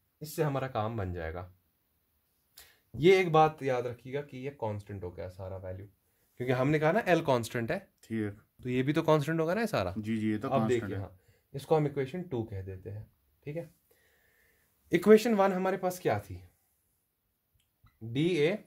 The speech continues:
Speaker 2: हम्म।
Speaker 1: equals half of
Speaker 2: हम्म।
Speaker 1: वी डी टी sin theta।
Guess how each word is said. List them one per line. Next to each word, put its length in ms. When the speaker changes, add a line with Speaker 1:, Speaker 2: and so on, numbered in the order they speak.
Speaker 2:
हम्म। 320
Speaker 1:
equals 440
half 280
of 120
Speaker 2:
हम्म। 360
Speaker 1:
वी 400
डी 240
टी 380
sin 300
theta। 280